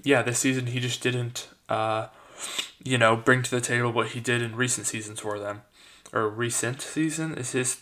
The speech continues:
is, was this his second or third season? I'm unaware if this is his second or third season with the Bears. Um,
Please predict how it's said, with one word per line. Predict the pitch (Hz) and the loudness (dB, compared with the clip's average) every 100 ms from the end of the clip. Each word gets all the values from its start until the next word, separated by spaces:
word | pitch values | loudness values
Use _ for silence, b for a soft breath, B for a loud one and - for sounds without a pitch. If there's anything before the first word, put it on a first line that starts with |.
| - | -8
is, | 123 - | -8 0
was | 123 131 | 0 2
this | 147 | 0
his | 143 | 4
second | - - 233 | 4 4 2
or | |
third | 180 147 139 | 4 4 4
season? | - 110 107 110 B B B - | 0 -4 -6 -8 B B B 0
I'm | 143 | 2
unaware | 170 160 | 4 4
if | 147 | 4
this | - | 0
is | - | -6
his | 120 | -2
second | - 139 151 | 0 -2 -6
or | |
third | 143 139 135 | 0 2 2
season | - 131 135 131 131 | 0 -4 -4 -6 -6
with | 135 131 | -8 -6
the | |
Bears. | 131 135 135 135 B B B B B B - | -4 0 -2 -4 B B B B B B 0
Um, | - 117 113 113 | 4 6 4 -2